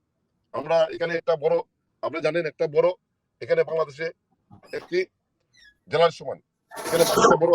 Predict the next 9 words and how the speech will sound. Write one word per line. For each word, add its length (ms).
আছে 200
নিউ 100
ইয়র্কে। 240
এই 160
পাঁচটা 300
বড়ের 220
দায়িত্ব 240
আমি 140
আছি, 100